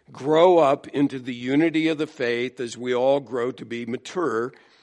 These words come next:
in Jesus Christ, and then the whole body works together in love. Now, as you know, <clears throat> there are certain fundamental doctrines that we must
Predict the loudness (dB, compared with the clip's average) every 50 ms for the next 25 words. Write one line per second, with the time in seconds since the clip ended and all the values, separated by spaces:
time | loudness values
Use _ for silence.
0 | _ _ _ _ _ _ -4 -2 -2 -2 -2 -4 -8 -8 -8 -8 -8 -8 -10 -10
1 | -12 -10 -6 -4 -4 -4 -4 -6 -8 -8 -8 -6 -4 -2 -2 -2 -2 -4 -4 -4
2 | -2 -2 0 0 0 -2 -2 -2 -2 -2 -4 -6 -8 -8 -8 -8 -8 -10 -14 -18
3 | -16 -14 -14 -10 -8 -8 -6 -6 -6 -8 -8 -8 -10 _ _ _ _ _ _ _
4 | -12 -8 -6 -6 -4 -2 0 2 2 2 2 0 -4 -8 -14 -20 _ _ _ _
5 | _ _ _ _ _ _ _ _ _ _ _ _ _ _ _ -14 -12 -10 -10 -12
6 | -12 _ _ _ _ _ _ _ _ _ _ _ _ _ _ _ _ -2 0 0
7 | 0 0 0 2 2 2 2 2 -2 -2 -2 -4 -6 -6 _ _ -8 -6 -6 -4
8 | -4 -4 -4 -6 -12 _ _ _ _ _ _ _ _ -6 -2 0 0 2 0 -2
9 | -2 -2 0 0 0 0 -2 -4 -6 -4 -2 0 2 2 2 2 2 2 0 0
10 | -2 -4 -4 -6 -4 -2 0 0 0 -2 -4 -14 -12 -10 -8 -6 -6 -6 -8 -10
11 | -8 -8 -8 -8 -8 -8 -8 -6 -6 -4 -4 -2 0 2 2 0 0 -4 -8 -12
12 | -14 -18